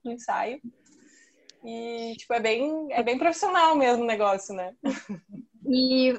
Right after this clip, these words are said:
Speaker 2: todos nós temos outras atividades também, né? Então, nesses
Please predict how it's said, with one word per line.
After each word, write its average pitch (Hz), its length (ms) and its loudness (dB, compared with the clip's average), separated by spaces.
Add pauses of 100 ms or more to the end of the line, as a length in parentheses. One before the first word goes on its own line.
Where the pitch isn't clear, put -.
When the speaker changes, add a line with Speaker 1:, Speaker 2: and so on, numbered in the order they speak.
(100)
Speaker 2:
todos 269 340 4
nós 240 440 4
temos 254 300 -4
outras 247 360 -2
atividades 226 560 -6 (120)
também, 208 340 -4
né? 196 120 -8
Então, 208 500 -4
nesses 220 680 -8